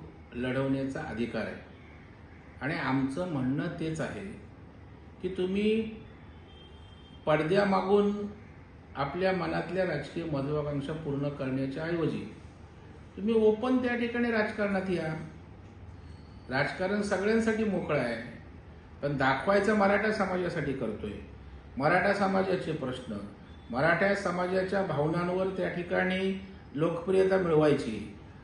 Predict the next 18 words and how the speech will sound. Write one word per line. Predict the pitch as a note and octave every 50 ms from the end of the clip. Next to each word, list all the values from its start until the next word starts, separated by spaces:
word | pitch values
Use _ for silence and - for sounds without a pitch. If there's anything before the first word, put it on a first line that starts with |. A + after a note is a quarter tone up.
| - - -
आणि | C3 D3 E3+ F#3
नंतर | F#3 F3 E3+ E3+ F3 E3 - G3+ G3+ G3
लोकप्रियता | G3 F#3+ F#3 F#3+ - G3+ F#3+ G3 G3 G3+ G3 G3 G3 G3
मिळाल्यावर | G3 G3 F#3+ G3 G3+ G3+ G3+ F#3 E3 C#3 B2 A#2+ A#2+ C3 C#3 - - - - - - -
मराठा | C3+ D#3 F3+ F#3+ F#3 F#3+ G3+ G3
समाजाच्या | - - F3+ F3+ F#3 F#3 F#3 F#3+ F#3+ F#3 F#3+ F#3+ G#3 G3+
प्रश्नांना | G3+ F#3 F3 E3 D#3 - F#3 F3+ F#3 F#3 F#3+ G3 G3 G3+ G3 -
टच | A3 A3 A3 A3 -
करायचा | - F#3 F3+ E3+ D#3+ D3+ E3+ D#3+
नाही, | D3+ C3+ B2 A2+ A#2 B2+ C3 - - - - - - - - -
केवळ | E3+ F3 F#3 G3+ G#3 G#3
राजकीय | F#3+ F#3 F3+ F3+ - - - G#3+ G#3+ G#3+
भूमिका | F#3 E3 D#3 E3+ - F#3 F#3+ F#3
मांडायच्या, | F3+ D#3+ D#3 D3+ C#3+ C#3 C3 B2 C3 A#2 G#2+ G#2 G#2 - - - - - - - -
कोणाची | - D#3+ E3+ F#3 G3+ G3 A3 G#3 G3
तरी | G#3+ G#3+ A3 G#3+ -
तळी | G#3+ G3 G3 G3+
उचलायची | G3 F#3+ F#3+ - E3+ E3+ D#3 D3 C3+ - - B2 A2+ A2+ A#2 A2+ - -